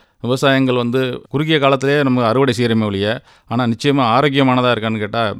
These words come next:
கேள்விக்குறி தான். அதனால அந்த காலத்துல விளையக்கூடிய, அஹ், நல்ல நல்ல நெ-, நெல்லுகள்லாம் இருந்துச்சு. நான் ஒரு ஆறு மாசத்துல விளையக்கூடிய நெல்கள், அந்த மாதிரி நெல்களை வந்து இப்ப யாரும் பயன்படுத்துறதே கிடையாது. எல்லாம் வந்து இன்னைக்கு அவசர உலகமாயிருச்சு.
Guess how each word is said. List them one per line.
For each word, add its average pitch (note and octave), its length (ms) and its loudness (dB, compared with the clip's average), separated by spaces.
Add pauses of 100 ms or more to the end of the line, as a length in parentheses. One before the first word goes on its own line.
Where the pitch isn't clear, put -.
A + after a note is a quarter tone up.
(120)
கேள்விக்குறி G#2+ 400 0
தான். G2 200 -4 (420)
அதனால B2 380 0
அந்த A#2+ 200 0
காலத்துல C#3 600 2 (160)
விளையக்கூடிய, A2+ 760 -2 (360)
அஹ், G#2+ 160 -2
நல்ல A#2 260 0
நல்ல A#2+ 200 0
நெ-, A2 220 0
நெல்லுகள்லாம் A#2+ 520 0
இருந்துச்சு. G#2+ 400 -2
நான் G#2 280 -2
ஒரு G#2 240 -2
ஆறு A2 240 2
மாசத்துல A#2+ 240 0
விளையக்கூடிய A2 420 2
நெல்கள், G2+ 400 -4 (240)
அந்த A2 340 0
மாதிரி C#3 220 4
நெல்களை B2+ 360 2
வந்து B2+ 500 0
இப்ப A2+ 180 -4
யாரும் A#2 280 2
பயன்படுத்துறதே B2 560 2
கிடையாது. A2 400 0
எல்லாம் B2 300 -2
வந்து B2 160 -2
இன்னைக்கு A2 280 -2
அவசர A#2+ 380 4
உலகமாயிருச்சு. A2+ 640 0